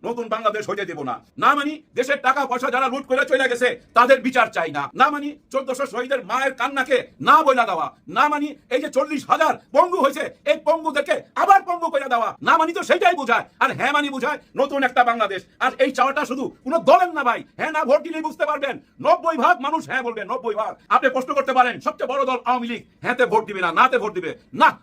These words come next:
আপনার ধারণা ভুল। ওরা মনে মনে বুঝা ফেলেছে, এরা যদি আবার আসে, আমাদেরকে শান্তিতে থাকতে দিবে না। এখনই তো দিচ্ছে না,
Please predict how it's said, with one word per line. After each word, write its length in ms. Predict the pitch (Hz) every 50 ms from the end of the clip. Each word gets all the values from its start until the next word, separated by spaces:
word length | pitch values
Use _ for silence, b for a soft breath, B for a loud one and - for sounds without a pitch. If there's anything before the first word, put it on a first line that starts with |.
| _
আপনার 280 | 247 320 320 302 285 277 -
ধারণা 360 | - 226 254 254 247 233 208
ভুল। 420 | 139 185 311 339 311 277 220 147 - - _ _ -
ওরা 180 | 233 285 285
মনে 200 | 220 226 294 320
মনে 200 | 311 311 311 311
বুঝা 240 | 247 269 277 339 330
ফেলেছে, 440 | 294 320 302 - 285 269 220 - - _ _ _
এরা 200 | 254 277 294 320
যদি 180 | 320 330 320 311
আবার 220 | 294 285 294 294
আসে, 300 | 262 262 - 262 247 - - _ _
আমাদেরকে 380 | - 254 285 277 269 254 269 240
শান্তিতে 400 | 233 240 220 254 254 240 233 208
থাকতে 260 | 196 185 185 196 185
দিবে 180 | 170 160 160 147
না। 160 | 143 131 127 b b b
এখনই 280 | 254 285 277 294 349 359
তো 120 | 381 339
দিচ্ছে 260 | 247 269 269 - 233
না, 200 | 208 190 175 -